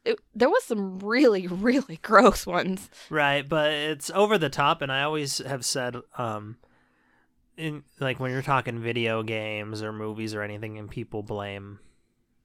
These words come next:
Speaker 2: violence in society on violent movies, I think you have to differentiate between, like, over the top violence
Speaker 1: And, like, more realistic
Speaker 2: and, like,
Speaker 1: ones.
Speaker 2: more realistic
Speaker 1: Yeah.
Speaker 2: violence. Like, the kills in Jason or whatever are pretty realistic.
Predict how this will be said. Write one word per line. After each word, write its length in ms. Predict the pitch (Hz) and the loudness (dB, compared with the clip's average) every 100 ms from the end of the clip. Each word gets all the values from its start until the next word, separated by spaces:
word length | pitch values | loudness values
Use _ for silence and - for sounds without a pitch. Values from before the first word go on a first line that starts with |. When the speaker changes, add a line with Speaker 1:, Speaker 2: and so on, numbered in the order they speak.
| - | -16
Speaker 2:
violence 600 | 120 113 110 110 107 123 | -6 -4 -2 -4 -8 -10
in 80 | |
society 580 | 107 117 - 113 110 107 | -8 -8 -4 -4 -4 -6
on 160 | 107 107 | -8 -10
violent 360 | 107 110 110 110 | -8 -8 -10 -10
movies, 400 | 120 127 135 - _ _ _ _ _ _ _ | -10 -8 -8 -10 _ _ _ _ _ _ _
I 60 | 143 | -6
think 300 | 143 208 214 | -2 0 0
you 80 | 208 | 2
have 200 | 185 180 | 0 0
to 80 | 147 | -2
differentiate 760 | 135 151 131 131 139 139 120 | -2 -2 -2 -2 -2 -4 -4
between, 300 | - 113 135 | -6 -6 -6
like, 160 | 120 110 | -4 -6
over 260 | 123 127 127 | -4 -2 -2
the 80 | 117 | -2
top 280 | - 117 | -2 -4
violence 920 | 135 127 135 135 139 139 123 - - - - | -2 -2 -2 -2 -2 -4 -6 -8 -10 -12 -10
Speaker 1:
And, 120 | 185 | -8
like, 180 | 170 170 | -8 -8
more 160 | 175 165 | -8 -8
realistic 540 | 160 156 156 - 165 | -8 -8 -10 -10 -6
Speaker 2:
and, 140 | 131 127 | -2 0
like, 160 | 120 | 0
Speaker 1:
ones. 60 | 117 | 0
Speaker 2:
more 200 | 120 117 | -2 0
realistic 540 | 113 107 107 104 107 | 0 -2 -4 -6 -10
Speaker 1:
Yeah. 60 | 104 | -8
Speaker 2:
violence. 680 | 95 95 95 98 104 113 - | -8 -8 -8 -12 -14 -12 -8
Like, 180 | 113 110 | -6 -6
the 60 | |
kills 460 | 127 160 151 147 123 | -4 0 2 0 0
in 160 | 123 107 | -4 -6
Jason 360 | 110 113 - | -6 -6 -6
or 80 | 110 | -8
whatever 360 | 104 107 104 104 | -4 -4 -4 -8
are 60 | |
pretty 240 | 104 123 107 | -6 -6 -6
realistic. 680 | 107 101 113 - 139 127 | -6 -6 -8 -8 -8 -10